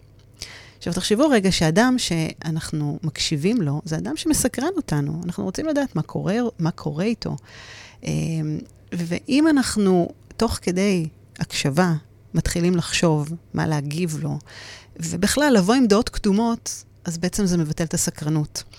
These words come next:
כי מי שיש לו דעות קדומות, הוא בעצם מניח שהוא יודע הכל. ואז בעצם אין לו באמת, באמת עניין להקשיב. אמ, יש, אה, ספר מקסים של שבעת ההרגלים של אנשים אפקטיביים במיוחד, של סטיבן קובי,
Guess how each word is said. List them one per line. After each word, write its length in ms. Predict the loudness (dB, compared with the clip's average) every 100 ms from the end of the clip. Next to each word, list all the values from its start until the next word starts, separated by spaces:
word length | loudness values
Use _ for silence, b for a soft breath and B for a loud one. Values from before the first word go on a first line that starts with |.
| B B B B -2
כי 80 |
מי 100 | 0
שיש 200 | 0 0
לו 140 | 0 -2 -2
דעות 220 | -2 0
קדומות, 680 | -2 0 2 0 -4 -10 -12 -8
הוא 240 | -6 -6 -6
בעצם 300 | -6 -4 -6 -2
מניח 800 | 0 2 2 2 0 -4 -8 -16 -20 -20 -14
שהוא 140 | -6
יודע 160 | -4 -2
הכל. 300 | -6 -8 -8 -10 -14 -18 B B B B -6
ואז 280 | -2 0
בעצם 280 | 0 0 0 -2
אין 120 | -2 0
לו 80 | 2 4
באמת, 500 | 4 4 2 0 0
באמת 420 | -2 0 -2 -6 -4
עניין 440 | 0 0 0 -2 -6 -6
להקשיב. 680 | -6 -4 -4 -2 0 -2 -8 -16 B B B B B B B B B
אמ, 540 | -2 0 0 0 -2 -4 -6 -6 0
יש, 300 | 0 2 2
אה, 120 | 2
ספר 560 | 2 0 0 -4 -4 -6
מקסים 380 | -6 -2 -2
של 160 | 0 -2
שבעת 340 | -2 -4 -2
ההרגלים 380 | -2 -2 -2 -2
של 140 | 0 0
אנשים 320 | 0 0 -2
אפקטיביים 640 | -2 -6 -8 -2 -2 0 -2
במיוחד, 460 | -2 -2 -2 -2
של 180 | -2 -4
סטיבן 440 | -4 -4 0 0 0
קובי, 420 | 0 0 0